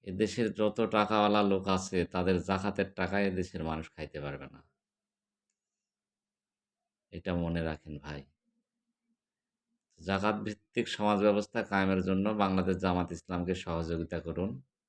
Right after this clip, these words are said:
ইনশাল্লাহ দারিদ্র্য বিমোচন হবে। দারিদ্র্য বিমোচনের মূল, মূল হাতিয়ারই হচ্ছে জাকাত ভিত্তিক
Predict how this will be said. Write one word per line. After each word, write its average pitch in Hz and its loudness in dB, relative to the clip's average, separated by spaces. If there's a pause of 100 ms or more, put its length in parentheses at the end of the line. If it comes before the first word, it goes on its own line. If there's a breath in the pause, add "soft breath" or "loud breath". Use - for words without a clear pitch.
(1400)
ইনশাল্লাহ 104 2
দারিদ্র্য 95 4
বিমোচন 92 0 (100)
হবে। 87 0 (280)
দারিদ্র্য 90 4
বিমোচনের 104 2 (540)
মূল, 110 4 (340)
মূল 117 6 (140)
হাতিয়ারই 123 2
হচ্ছে 101 -4 (160)
জাকাত 92 4
ভিত্তিক 95 -8